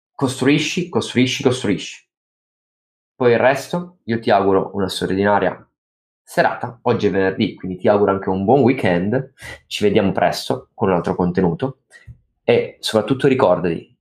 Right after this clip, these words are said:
vai in bio e metti il turbo al tuo business e vai a vedere il nostro percorso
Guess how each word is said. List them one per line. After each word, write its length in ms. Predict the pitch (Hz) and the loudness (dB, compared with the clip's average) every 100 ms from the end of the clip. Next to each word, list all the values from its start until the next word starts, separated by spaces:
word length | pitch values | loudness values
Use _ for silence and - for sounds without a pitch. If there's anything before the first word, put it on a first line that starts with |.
| _ _ _ - | _ _ _ -8
vai 320 | 101 123 127 | 0 2 2
in 120 | 107 | 2
bio 500 | 107 110 127 147 - _ _ _ | 2 4 2 0 -8 _ _ _
e 140 | 107 | -4
metti 300 | 95 113 117 | 0 -2 0
il 80 | 110 | 0
turbo 180 | - 104 | 2 2
al 80 | 95 | 2
tuo 100 | 98 | 0
business 680 | 92 90 101 104 - - _ | 2 0 -2 -6 -10 -18 _
e 160 | - 123 | -8 0
vai 120 | 127 | 2
a 40 | 127 | 2
vedere 540 | 120 98 95 101 - | 2 2 2 0 -2
il 120 | - 113 | -2 0
nostro 520 | 110 104 - - - | 2 0 -6 -10 -8
percorso 720 | - 135 123 95 90 - 104 | -4 -2 0 -2 -2 -6 -12